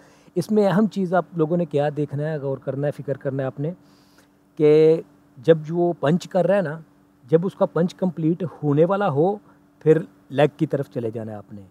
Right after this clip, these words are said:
जब उसकी leg complete होने वाली हो, दूसरी leg की तरफ चले जाना है। किसी भी player को कोई भी खेलना है, Paul खेल रहे हो या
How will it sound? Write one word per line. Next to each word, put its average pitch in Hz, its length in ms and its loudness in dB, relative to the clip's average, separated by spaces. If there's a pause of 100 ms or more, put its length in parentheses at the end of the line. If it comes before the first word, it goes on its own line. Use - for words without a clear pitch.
(560)
जब 147 160 0
उसकी 170 240 -4
leg 143 220 0 (120)
complete 160 340 0
होने 165 200 2
वाली 170 180 2
हो, 180 120 2
दूसरी 151 320 -2
leg 143 160 4
की 147 100 -6
तरफ 135 220 -8
चले 120 180 -6
जाना 113 200 -12
है। - 180 -20 (420)
किसी 233 240 -2
भी 240 100 0
player 190 280 0
को 185 140 -2
कोई 175 260 4
भी 175 120 -2
खेलना 147 260 0
है, 147 40 0
Paul 151 360 0
खेल 147 300 0
रहे 147 140 -6
हो 151 80 -2
या 147 300 0